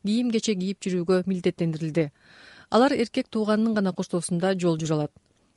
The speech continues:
Парктар өңдүү коомдук жайларга аялдарга белгилүү бир күндөрдө гана барууга уруксат берилет.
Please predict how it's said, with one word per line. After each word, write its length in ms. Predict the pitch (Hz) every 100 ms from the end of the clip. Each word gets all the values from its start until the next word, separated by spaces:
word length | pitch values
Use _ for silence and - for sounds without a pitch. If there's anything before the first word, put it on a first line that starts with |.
| _
Парктар 340 | 190 190 190 180
өңдүү 220 | 175 170 -
коомдук 400 | 190 185 180 -
жайларга 460 | 185 190 202 240 - - - -
аялдарга 480 | 196 202 208 208
белгилүү 400 | 196 196 202 220
бир 140 | 214 185
күндөрдө 380 | 180 185 175 175
гана 180 | 170
барууга 480 | 160 160 160 185 208 - _ -
уруксат 440 | 190 196 - 175
берилет. 320 | 160 156 151